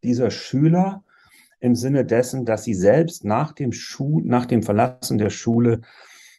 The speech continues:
nur eine geringe Möglichkeit hatten, einen Job zu machen. Dann sind sie ins Übergangssystem gega-, gegangen, wo sie meinetwegen noch einen Hauptschulabschluss nachgeholt haben oder eine Mathe-Note verbessert haben. Aber sie waren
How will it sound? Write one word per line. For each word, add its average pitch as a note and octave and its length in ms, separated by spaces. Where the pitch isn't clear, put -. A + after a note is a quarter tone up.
nur A#2+ 140
eine B2 160
geringe B2 380
Möglichkeit A2+ 640
hatten, G2+ 240
einen E2+ 180
Job C3 320
zu B2 100
machen. G#2+ 480
Dann G2+ 140
sind G2+ 220
sie - 160
ins F#2 180
Übergangssystem A#2+ 1040
gega-, G2+ 260
gegangen, G2+ 520
wo G2 80
sie F#2 100
meinetwegen F2+ 540
noch F2+ 140
einen F2+ 100
Hauptschulabschluss - 720
nachgeholt A2+ 800
haben F#2+ 460
oder F2+ 180
eine F2 100
Mathe-Note G#2 840
verbessert F#2 540
haben. F2 400
Aber A#2+ 180
sie A#2+ 160
waren A2 640